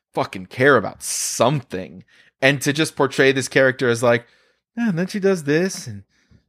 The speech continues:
then she does that." It's like, whatever, man. And, and, and your, your, you know, bookmarking of, like, hipsterdom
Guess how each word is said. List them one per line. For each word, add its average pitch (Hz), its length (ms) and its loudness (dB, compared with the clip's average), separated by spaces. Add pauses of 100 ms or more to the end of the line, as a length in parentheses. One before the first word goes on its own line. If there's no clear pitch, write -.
then 151 180 -2
she 190 120 -4
does 190 240 2
that." 170 440 2
It's - 160 -10
like, 104 360 -2 (540)
whatever, 139 540 -2
man. 104 420 -4
And, 123 140 -4
and, 151 240 0
and 151 340 0 (300)
your, 151 260 4
your, 123 600 2 (1200)
you 135 140 -6
know, 104 140 -2
bookmarking 127 680 2
of, 98 120 -4
like, 92 180 -6
hipsterdom 98 840 -2